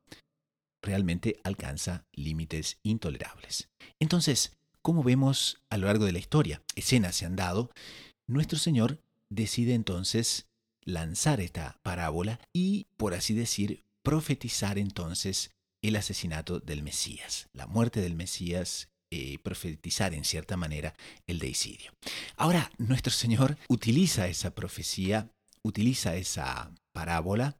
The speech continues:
para prácticamente provocar una respuesta, porque les pregunta, "¿Qué les parece? ¿Qué hará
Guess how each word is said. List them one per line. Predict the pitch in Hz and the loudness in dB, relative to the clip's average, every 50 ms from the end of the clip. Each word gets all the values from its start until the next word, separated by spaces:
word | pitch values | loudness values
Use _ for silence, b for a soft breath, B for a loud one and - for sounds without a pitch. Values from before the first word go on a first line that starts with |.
| _ - | _ -2
para | 123 123 131 131 123 - - _ _ | 0 2 2 0 -2 -4 -8 _ _
prácticamente | - 131 147 - - 139 - 107 101 101 113 131 131 160 170 190 220 - _ _ - | -2 -2 0 0 -2 -2 0 0 2 2 2 2 2 2 2 0 0 -4 _ _ -4
provocar | - 101 92 92 90 - - 180 147 113 - - | -2 0 0 0 0 4 6 6 6 4 2 -4
una | - 82 85 85 | -6 -4 -4 -4
respuesta, | 78 - - - - - - - - - - - - _ | -6 -8 -10 -8 -10 -10 -8 -10 -12 -14 -16 -16 -16 _
porque | - - 95 95 92 90 - - 90 | -2 0 0 0 0 -2 -2 -2 -2
les | 85 92 - | -2 -2 -2
pregunta, | - 95 90 95 107 107 107 101 - 92 85 82 - - _ _ _ _ _ - | -2 -2 2 4 4 4 4 4 2 0 0 -2 -4 -8 _ _ _ _ _ 2
"¿Qué | - 127 | 4 4
les | 139 143 | 4 4
parece? | - 139 131 139 135 - - 90 87 - _ | 4 4 4 4 2 2 -2 -4 -6 -8 _
¿Qué | - - 135 139 135 | -2 2 4 4 6
hará | 131 127 147 147 156 139 107 - | 4 4 2 2 2 0 -2 -4